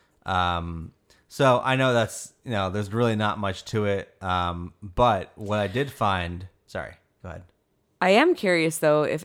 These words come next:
Speaker 2: anybody else has ever had a recipe like this, um, has ever had, like, something very similar to what we cooked. So go check out the video, go watch us make it,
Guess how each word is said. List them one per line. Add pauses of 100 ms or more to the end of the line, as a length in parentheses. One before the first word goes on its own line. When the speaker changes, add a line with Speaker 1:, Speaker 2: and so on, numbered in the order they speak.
Speaker 2:
anybody
else (340)
has
ever
had
a
recipe (340)
like
this, (500)
um, (400)
has
ever
had,
like,
something
very
similar
to
what
we
cooked. (360)
So (680)
go
check
out
the
video,
go
watch
us
make
it,